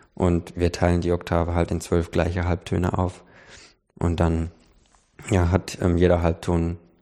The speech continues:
das Frequenzverhältnis zwölfte Wurzel aus zwei. Und dann landet man wieder bei Oktave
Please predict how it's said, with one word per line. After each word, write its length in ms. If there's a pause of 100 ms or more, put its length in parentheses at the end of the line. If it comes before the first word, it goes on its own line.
(200)
das 200
Frequenzverhältnis 880
zwölfte 380
Wurzel 280
aus 140
zwei. 360 (1080)
Und 260 (240)
dann 160
landet 260
man 120
wieder 160
bei 160
Oktave 540